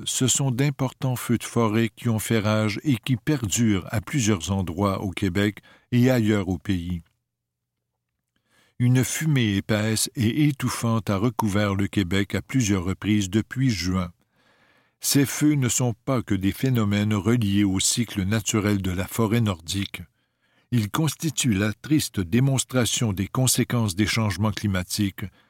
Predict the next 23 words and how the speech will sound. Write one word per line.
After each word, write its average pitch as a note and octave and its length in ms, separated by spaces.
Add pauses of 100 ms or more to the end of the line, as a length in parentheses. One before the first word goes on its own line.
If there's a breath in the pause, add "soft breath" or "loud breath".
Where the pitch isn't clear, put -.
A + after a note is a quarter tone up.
(160 soft breath)
n'en B2+ 180
déplaise A2+ 600
aux A#2+ 120
complotistes G#2+ 880 (160)
tels G#2+ 300
Maxime G#2 500
Bernier, G#2 540 (360 soft breath)
qui C#3 280
accusent C3+ 580
de G2+ 380
supposés G#2+ 840 (180)
terroristes A#2+ 720
verts G2 580 (380 soft breath)
d'avoir C3 480
allumé C3 400
les G#2 160
grands G#2 260
feux A#2 240
de - 80
forêt G#2 460
de F#2+ 160
cet A2+ 320
été. F2 340